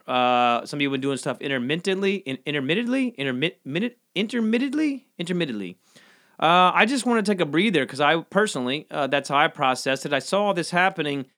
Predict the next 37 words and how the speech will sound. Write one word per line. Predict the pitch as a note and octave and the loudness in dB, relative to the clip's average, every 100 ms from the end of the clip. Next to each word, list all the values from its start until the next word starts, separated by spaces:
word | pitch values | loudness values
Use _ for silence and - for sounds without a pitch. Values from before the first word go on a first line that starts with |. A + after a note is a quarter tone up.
| _ _ - | _ _ -4
and | C3 | 0
I | |
was | D3 | 0
like, | C#3 C#3 | -2 0
"Whoa, | F3 F3 | 4 4
this | C#3 E3+ | 2 -2
is | A3+ | -2
gonna | G#3 E3+ | -2 0
be | D3 | 0
a | |
long | C3+ D3+ D3+ | 2 2 0
time," | C3 C#3+ D#3+ A#2 F2+ _ - | -2 0 2 0 -6 _ -10
you | B2 | -4
know? | B2+ B2 C#3 C3+ | 0 2 2 2
Uh, | B2+ B2 B2 | 2 2 0
I | C#3 | 0
guess | D#3+ - | -2 0
it | E3 | 2
all | E3 | 0
depends | D#3+ E3 C#3+ | 0 -4 -2
on | C#3 - | -4 -2
what | D3 C3+ | -2 -2
information | C3+ B2+ C3+ E3 - D#3+ | -4 -4 -2 -2 -2 -4
you're | D3 | -2
reading, | C#3+ C#3 C#3+ C#3 - _ _ _ - | 0 0 -2 -6 -10 _ _ _ -2
how | D3+ | 2
little | D3 D#3 D3+ | 2 2 2
or | D3+ C#3+ A#2+ | 2 2 2
how | C#3 | 0
much | C3+ D3+ D3+ - | 2 2 2 0
or | A#2+ | -2
where | A#2 C#3+ D3+ | 0 2 2
you're | C#3+ | 0
getting | C#3+ C#3 | -2 -2
your | C#3 | -2
information. | C3 C#3+ C3+ C3+ C#3 | -4 -2 -2 -2 -2
But, | B2 | -2